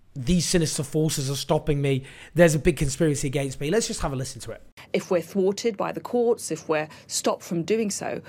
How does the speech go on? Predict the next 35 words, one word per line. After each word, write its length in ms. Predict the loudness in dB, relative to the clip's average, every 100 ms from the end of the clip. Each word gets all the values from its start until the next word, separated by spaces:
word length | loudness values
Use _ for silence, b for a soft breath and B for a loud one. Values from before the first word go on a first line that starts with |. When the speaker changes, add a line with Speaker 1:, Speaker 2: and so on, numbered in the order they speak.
| B
Speaker 2:
we'll 220 | 2 2
do 120 | 4 2
whatever 260 | 2 2
it 80 | -2
takes 380 | -2 -4 -6 -12 b b
to 140 | 0 2
ensure 420 | 2 0 2 2
that 80 | 0
we 140 | -4
can 180 | -6 -6
stop 200 | -6 -6
the 80 | -4
boats. 220 | -4 -4
That's 160 | -4 -6
a 40 |
pledge 360 | -4 -2 0 -2
that 60 |
the 80 | -6
Prime 260 | -6 -4 0
Minister 340 | 0 -2 -4
has 140 | -4 -2
made. 260 | -2 0
That's 220 | -2 -2
one 180 | -2 0
that 140 | -2 -4
I 240 | 0 0 0
have 240 | -6 -8
made. 260 | -6 -6 -6 B B
It's 160 | -6 -2
one 180 | 0
that 100 | 0
we 120 | 0 0
are 80 |
working 480 | 2 2 0 -2 -6
both 280 | -2 -2 -2